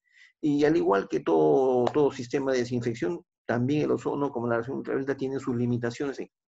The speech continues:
en este caso, <clears throat> el ozono puede producir, eh, algunas alteraciones en las personas, en los seres vivos. Por eso es que tanto el ozono como la radiación ultravioleta,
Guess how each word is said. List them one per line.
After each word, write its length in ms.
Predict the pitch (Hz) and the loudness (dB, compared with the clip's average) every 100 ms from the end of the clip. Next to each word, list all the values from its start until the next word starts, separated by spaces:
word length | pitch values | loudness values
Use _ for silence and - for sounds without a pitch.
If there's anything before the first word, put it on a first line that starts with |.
| _ _ _ _ - | _ _ _ _ -4
en 80 | 175 | -4
este 200 | 160 147 | -4 -2
caso, 360 | 151 - 185 - _ | -2 -2 -8 -12 _
<clears throat> 180 | _ - | _ 4
el 340 | 233 165 135 | 4 6 2
ozono 480 | 120 165 139 175 - _ _ _ _ _ _ _ - - | 2 2 2 0 -4 _ _ _ _ _ _ _ -20 0
puede 160 | 147 | 0
producir, 500 | 143 131 127 156 - _ _ _ _ | 2 -2 -2 -2 -4 _ _ _ _
eh, 200 | 127 123 | 0 2
algunas 380 | 123 131 151 143 | 2 4 2 2
alteraciones 520 | 143 131 127 143 143 - | 0 -2 -2 -4 -4 -2
en 140 | 127 | -2
las 160 | 113 - | -2 -4
personas, 580 | 107 107 170 135 139 107 | -4 -2 -2 0 -2 -6
en 60 | |
los 120 | 107 | -4
seres 220 | - 131 127 | -4 -2 0
vivos. 200 | 143 - | -2 0
Por 120 | 123 | -2
eso 160 | 151 180 | -2 -6
es 80 | |
que 140 | - - | -8 -6
tanto 300 | 151 165 156 | -6 -4 -4
el 80 | 139 | -6
ozono 320 | - 156 151 | -4 -6 -4
como 240 | 123 120 | -4 -6
la 100 | 110 | -4
radiación 320 | 107 104 127 147 | -6 -8 -6 -6
ultravioleta, 720 | 147 160 139 131 127 160 | -4 -2 -2 -2 -4 -6